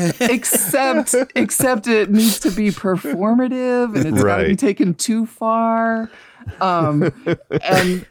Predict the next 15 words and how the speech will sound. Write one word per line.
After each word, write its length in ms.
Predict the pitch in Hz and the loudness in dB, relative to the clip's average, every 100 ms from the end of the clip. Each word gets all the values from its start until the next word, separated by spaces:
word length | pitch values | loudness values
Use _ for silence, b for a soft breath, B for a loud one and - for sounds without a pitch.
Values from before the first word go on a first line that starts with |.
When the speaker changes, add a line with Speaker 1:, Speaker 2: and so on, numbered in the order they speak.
| - | -6
Speaker 1:
and 200 | 202 202 | 0 2
they 160 | 202 202 | 2 2
just 280 | 180 277 - | 2 0 -2
have 300 | - 240 - | -4 -4 0
to, 120 | 247 | 0
like, 300 | 214 190 165 | 0 -2 -2
work 320 | 202 226 240 | -2 0 0
it 80 | 277 | 0
out 260 | 226 220 202 | 2 0 0
by 260 | 170 170 156 - _ - | 0 -2 -4 -14 _ -8
getting 600 | 240 220 220 220 208 202 - - | -2 0 2 2 2 2 -2 -4
all 220 | 226 226 | 0 2
messed 380 | 226 220 214 - | 4 2 0 0
up 300 | 196 202 202 | 2 0 -2
and 240 | 180 156 | -4 -4